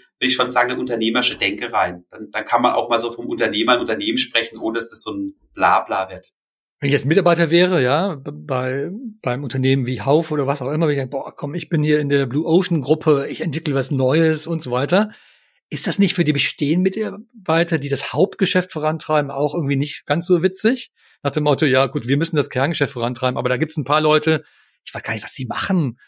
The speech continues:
Speaker 2: Irgendwo <laughs> sind die, die machen da was ganz Neues.“ Ist das nicht für die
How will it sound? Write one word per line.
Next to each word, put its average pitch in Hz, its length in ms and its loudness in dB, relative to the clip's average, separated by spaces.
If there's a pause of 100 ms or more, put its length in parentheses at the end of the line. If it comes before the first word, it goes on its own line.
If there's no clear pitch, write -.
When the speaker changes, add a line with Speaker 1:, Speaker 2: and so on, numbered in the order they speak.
(120)
Speaker 2:
Irgendwo 170 480 4
<laughs> - 0 -
sind 185 380 2
die, 156 120 4
die 131 140 2
machen 156 240 2
da 175 100 6
was 151 140 -4
ganz 139 220 -2
Neues.“ 143 440 0
Ist 175 120 -8
das 151 100 -2
nicht 165 200 -4
für 156 60 -6
die 135 160 -4